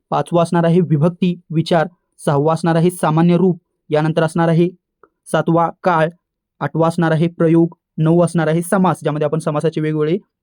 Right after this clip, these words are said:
प्रकार पाहू शकतो. दहावा मुद्दा आपला असणार आहे वाक्यांचे प्रकार, यानंतर अकरावा असणार आहे संधी, बारावा असणार आहे शब्दसिद्धी,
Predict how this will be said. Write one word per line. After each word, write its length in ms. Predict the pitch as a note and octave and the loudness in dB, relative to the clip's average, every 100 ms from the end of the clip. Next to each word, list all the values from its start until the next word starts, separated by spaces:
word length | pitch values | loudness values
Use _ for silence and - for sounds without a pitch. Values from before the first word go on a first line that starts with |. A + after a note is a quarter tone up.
| _ _ _ _ | _ _ _ _
प्रकार 260 | - D3 D#3 G#3 _ | -6 -2 -2 -4 _
पाहू 200 | E3+ D#3+ | -2 0
शकतो. 320 | E3 D#3 C3 - _ _ - | 0 -4 -8 -12 _ _ -4
दहावा 260 | D3+ D#3+ | 0 2
मुद्दा 200 | F#3 E3 | 2 2
आपला 180 | D#3 D3 | 0 -2
असणार 200 | D3 D#3 | -4 -2
आहे 140 | D3+ | -2
वाक्यांचे 640 | D#3 C#3+ C#3+ E3 E3 E3+ F3+ - _ | -2 -4 -2 -2 0 0 -2 -6 _
प्रकार, 300 | E3 E3 D#3 - _ _ _ | -4 -2 -2 -4 _ _ _
यानंतर 380 | D3 D3 D#3 E3 | -4 -2 -2 -2
अकरावा 400 | D3+ - E3 E3+ | -4 -2 0 2
असणार 240 | D#3+ E3+ | 0 0
आहे 180 | D#3+ D#3 | 0 0
संधी, 480 | F3 - E3 E3 F3+ E3+ _ _ _ _ _ | -2 0 2 2 0 -4 _ _ _ _ _
बारावा 380 | B2+ C#3+ D3+ D#3+ | -4 -2 2 2
असणार 200 | D#3+ E3+ | 2 0
आहे 140 | E3 F3 | 0 0
शब्दसिद्धी, 720 | - F3 D#3+ F#3+ F3 E3 F3 | 0 0 0 0 0 0 0